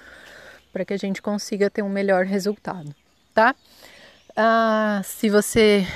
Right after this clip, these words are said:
quiser, pode fazer depois, repetir. Depois de uma, duas semanas, pra ver se mais coisas vêm ao consciente.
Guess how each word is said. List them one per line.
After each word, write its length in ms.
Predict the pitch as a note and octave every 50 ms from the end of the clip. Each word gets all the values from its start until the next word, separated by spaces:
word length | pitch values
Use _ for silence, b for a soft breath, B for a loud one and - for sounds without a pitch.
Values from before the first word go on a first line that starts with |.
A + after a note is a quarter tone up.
| B B B B B
quiser, 520 | B - A3+ G3+ F#3 G3+ G3 G3+ A3+ A#3 A3+
pode 300 | - - G3+ G3+ G3 -
fazer 380 | - - G3 F#3 F#3+ G3 G#3+ A3
depois, 440 | G3+ F3+ - - F#3+ G3 G#3+ A3
repetir. 680 | - G#3 G3 - - F#3 - - - G#3 G#3 A#3 C#4+ - _ -
Depois 500 | F#3 - F3+ - - A3+ A3 A#3 A3+ -
de 220 | - G#3 F#3 E3+
uma, 260 | E3+ F#3 G3+ G#3+ G#3
duas 220 | F3 F3 F3 F3+ F3
semanas, 680 | - - F3+ F3 E3+ F3 F#3 G3 G3+ G3+ - - - _ _ _ _ _ _ _ _ _ _ _ _ _ _ _ _ _ - - - - -
pra 160 | - G3 F#3+
ver 200 | F#3 - G3 G3
se 160 | - - - F#3
mais 340 | F#3 F#3 G3 G#3+ A#3 -
coisas 540 | - - G#3 G3 F#3+ F#3+ F#3+ F#3+ G3 G3 F#3
vêm 300 | F#3+ F#3+ G3+ G3+ G#3+ A3
ao 120 | G#3+ F#3+ -
consciente. 880 | - - G3 F#3+ - - - B3+ B3 A#3+ B3 C#4 D#4+ - - - E4+